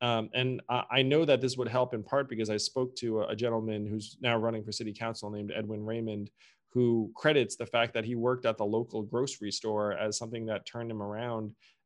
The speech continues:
and kept him out of trouble. Um, and, you know, he still has a relationship with his, uh, manager at the grocery store, and now he's a grown man. Now he's actually a police lieutenant, so he's a, like, a real credit to, to, um, the community. Um, so we should be trying to do that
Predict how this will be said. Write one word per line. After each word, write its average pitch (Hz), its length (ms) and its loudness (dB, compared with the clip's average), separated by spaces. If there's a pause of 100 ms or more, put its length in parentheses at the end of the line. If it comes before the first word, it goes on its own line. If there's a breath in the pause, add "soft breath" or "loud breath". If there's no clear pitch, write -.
and 117 240 0
kept 120 260 0
him 117 140 2
out 123 120 6
of 120 80 2
trouble. 175 320 2 (540)
Um, 120 440 2
and, 123 280 2
you 131 160 -2
know, 123 100 0
he 120 80 2
still 135 160 2
has 127 100 2
a 127 40 0
relationship 123 580 0
with 113 240 -2
his, 110 460 -4
uh, 107 220 0 (420)
manager 123 460 4
at 113 140 4
the 107 200 2
grocery 113 400 0
store, 107 220 -6
and 107 60 -4
now 117 140 -2
he's 113 80 0
a 113 60 -2
grown 110 240 -2
man. 107 480 -2
Now 113 260 0
he's 117 200 0
actually - 260 2
a - 20 -6
police 120 300 -6
lieutenant, 101 400 -6
so 110 100 -8
he's 107 120 -2
a, 110 40 0
like, 101 200 -6
a 104 40 -4
real 104 140 -4
credit 107 360 -4
to, 104 340 -4
to, 104 300 -4 (560)
um, 107 220 -2
the 104 80 -4
community. 107 580 -4 (560)
Um, 127 240 2
so 156 120 2
we 185 100 6
should 185 140 2
be 165 80 2
trying 156 220 2
to 139 60 4
do 127 180 2
that 123 320 6